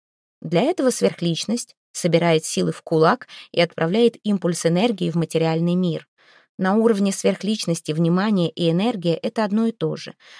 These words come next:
Поэтому, чтобы накопить энергию, нужно забрать внимание из всех прочих вариантов и сосредоточиться на нужном. Третий этап — так называемое напутствие новой личности перед тем, как она начнет отделяться. Эта задача самая ответственная.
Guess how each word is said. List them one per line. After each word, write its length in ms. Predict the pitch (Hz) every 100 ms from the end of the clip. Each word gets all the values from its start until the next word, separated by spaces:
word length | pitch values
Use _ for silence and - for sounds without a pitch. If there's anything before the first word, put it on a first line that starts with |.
| -
Поэтому, 340 | 196 202 226 226
чтобы 260 | - 220
накопить 520 | 226 220 233 330 339
энергию, 440 | 190 180 165 156 160
нужно 300 | 220 254 220
забрать 380 | 185 170 190 -
внимание 500 | 175 190 190 170 165
из 220 | 175 160
всех 280 | - 175 -
прочих 400 | 170 165 165 170
вариантов 560 | 165 247 330 202 - - - - _ -
и 80 |
сосредоточиться 840 | 170 170 160 156 156 170 202 - 175
на 120 | 180
нужном. 560 | 175 160 - 151 160 165 _ _ _ _ _ _
Третий 400 | 165 247 - 190
этап — 280 | - 156 -
так 160 | 160
называемое 680 | 175 165 170 240 247 226 214 - _ 190
напутствие 720 | 196 - 277 - - 143 156
новой 320 | 165 180 156
личности 600 | 156 277 - 175 - 156 - -
перед 220 | - 160 -
тем, 200 | 196 233
как 200 | 175 160
она 160 | 180
начнет 400 | 196 170 - 175 -
отделяться. 800 | 165 147 165 156 160 - - 170 _ _ _ -
Эта 200 | - 185
задача 440 | 180 180 185 185
самая 320 | - 175 175
ответственная. 720 | 165 185 190 - - 151 151